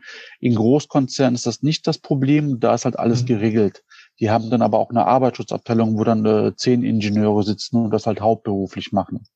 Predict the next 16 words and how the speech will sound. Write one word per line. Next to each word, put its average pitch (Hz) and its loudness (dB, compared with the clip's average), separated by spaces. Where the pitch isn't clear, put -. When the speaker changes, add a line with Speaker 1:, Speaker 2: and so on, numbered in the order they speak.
Speaker 1:
Also 113 2
es 110 -2
fehlt 131 0
halt, 120 -2
äh, - -10
an - -2
den 120 4
Dokumenten 123 0
und 120 0
auch - -2
hier 123 2
an 113 -2
den, 110 -2
an 113 -2
den 117 2
Sensibilisierungsmaßnahmen, 113 0